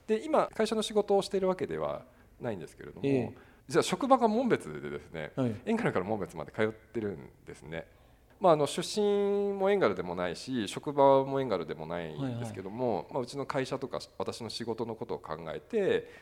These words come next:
Speaker 1: まあ、遠軽に住んでくれてですね、まあ、自分が大変な通勤を引き受けて、あの、いろいろ支えてくれますね。はい。
Speaker 2: いやー、奥様に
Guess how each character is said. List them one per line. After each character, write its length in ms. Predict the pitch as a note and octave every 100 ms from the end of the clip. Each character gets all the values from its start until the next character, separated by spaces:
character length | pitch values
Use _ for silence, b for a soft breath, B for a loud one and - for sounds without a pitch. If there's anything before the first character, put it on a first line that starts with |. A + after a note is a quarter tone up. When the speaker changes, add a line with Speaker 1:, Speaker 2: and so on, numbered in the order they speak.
| B
Speaker 1:
ま 80 | -
あ、 40 | G2+
遠 120 | G2
軽 160 | D#2+
に 100 | D2+
住 220 | C#2+ - D#2
ん 20 |
で 80 | -
く 120 | -
れ 100 | C2
て 80 | B1+
で 100 | -
す 80 |
ね、 280 | - E2+ - -
ま 100 | C3+
あ、 20 |
自 100 | A#2
分 160 | B2 A#2
が 60 |
大 160 | G#2+ A2
変 140 | G#2+
な 100 | G2+
通 200 | - G2+
勤 220 | F2 F#2+
を 60 | F2+
引 80 | -
き 120 | F#2
受 100 | D#2+
け 80 | -
て、 400 | - F2 D2+ - B B B
あ 60 | F#2
の、 180 | E2+ E2+
い 80 | A2+
ろ 100 | F#2
い 40 |
ろ 100 | E2
支 60 | - -
え 140 | D2+ D2
て 340 | D2 C#2+ - - -
く 80 | -
れ 80 | D2
ま 100 | D2
す 80 | -
ね。 240 | D2 - -
は 80 | D2+
い。 200 | D#2+ D2+
Speaker 2:
い 40 |
や 120 | D2
ー、 40 | C#2 - B D2 B B B B B B _ _ _ _ _ _ _ _
奥 180 | G#2+ G#2
様 220 | - A2
に 340 | G2+ G#2 G#2